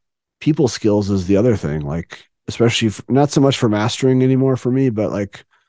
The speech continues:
if you're recording with people all day, you don't wanna be annoying to be around.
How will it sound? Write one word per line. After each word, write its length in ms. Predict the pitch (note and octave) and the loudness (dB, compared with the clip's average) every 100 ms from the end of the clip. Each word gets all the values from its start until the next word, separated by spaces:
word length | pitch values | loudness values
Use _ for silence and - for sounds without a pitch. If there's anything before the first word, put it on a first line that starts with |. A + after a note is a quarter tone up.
| _ _ _ _ _ _ | _ _ _ _ _ _
if 120 | - A#2+ | -10 0
you're 140 | B2+ | 2
recording 540 | B2+ - B2+ C3 C3 A2 | 2 2 4 6 6 4
with 120 | G2 | 0
people 300 | - G#2 F#2 | -6 -4 -2
all 140 | F2+ | 0
day, 420 | F2 F2+ F2+ E2+ G2 _ _ _ _ _ _ _ _ - | -2 -2 -2 -2 -6 _ _ _ _ _ _ _ _ -14
you 160 | - | -4
don't 120 | G#2+ A2+ | 0 2
wanna 180 | A2+ G#2 | 2 0
be 140 | G#2 | 0
annoying 360 | G#2+ G#2 G#2+ G2+ | 0 0 -2 -2
to 100 | F#2 | -2
be 160 | G2 | -2
around. 400 | G#2 E2 C2+ D2+ | -2 -4 -8 -12